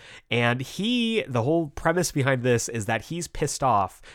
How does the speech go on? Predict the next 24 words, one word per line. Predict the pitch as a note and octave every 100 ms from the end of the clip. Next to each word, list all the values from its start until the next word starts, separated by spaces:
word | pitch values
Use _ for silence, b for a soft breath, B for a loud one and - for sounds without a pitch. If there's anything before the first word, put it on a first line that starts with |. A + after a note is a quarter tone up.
| B
that | A#2 A2 -
the | A#2
Clue | - B3 C4+
Master | F3+ G#2+ G#2+ - A2+
has | G#2 -
taken | - B2 B2
his | A2 A2 G2
shtick, | - - G#2+ -
so | - - F3+ F3+ F3
he | -
has | C3 -
sentenced | A2+ G2+ A2 G#2 -
him | G2 F#2+ -
to | G#2
die. | E2+ D2+ - G3 F#3+ F3 D#3+ C3 B B B
This | - B2+ -
features | C#3+ C#3 C#3+ C3+ G#2+
the | A2 A#2 A2+
appearances | - B2+ A#2+ - A2+ -
of | A2+ G2+ G2 G2+ -
two | C3 A#2
of | G2
my | A2 G#2
favorite | - - C#3 E3 G3 E3+ G3 G3